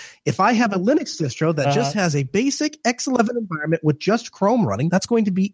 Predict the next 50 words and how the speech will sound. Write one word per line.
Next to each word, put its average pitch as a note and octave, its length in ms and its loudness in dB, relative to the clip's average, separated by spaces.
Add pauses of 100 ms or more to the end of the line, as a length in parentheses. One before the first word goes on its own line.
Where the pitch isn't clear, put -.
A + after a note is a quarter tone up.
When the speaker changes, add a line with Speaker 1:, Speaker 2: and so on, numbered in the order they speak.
Speaker 1:
a A3+ 40 2
remarkably C#4 680 0
stable A3 300 0
system. A3+ 320 0
Of C3 100 -2
course, D3+ 220 0
there C#3 140 0
are F3+ 100 4
going D#3 220 2
to D3 80 -6
be D3 140 2
some C#3 280 0 (420)
productivity D#3+ 760 0 (160)
implications D3+ 580 0
of E3 80 2
just E3 200 0
having D#3+ 340 2
one E3 260 2
tool, A#3 360 0 (200)
but G#3 200 -2 (120)
keep C4+ 240 -4
it C#4+ 160 -4
as D3+ 160 -2
minimalist F#3+ 560 0
as E3+ 100 -6
Speaker 2:
Keep G3 180 0
it A3+ 140 0
Speaker 1:
possible. - 20 -
Speaker 2:
simple. F3 260 2
Speaker 1:
Don't F3 80 2
Speaker 2:
Like F#3+ 60 2
the C4 60 2
Speaker 1:
install C4+ 200 2
Speaker 2:
Arch, D#4+ 160 0
Speaker 1:
it. - 60 2
Speaker 2:
like A3 140 0
the A#3+ 100 2
Arch C#4+ 220 0
philosophy, D#3+ 800 2
uh, C3+ 180 0
you C3+ 180 2
might B2+ 280 0
say. A2+ 340 2
Yeah. C#3+ 280 2
<laughs> - 540 -2
Okay. G#3+ 240 0 (760)
Speaker 1:
The A3+ 100 4
second C#4+ 260 0 (180)
M. B2+ 80 -20 (360)
Mainstream. G3 840 2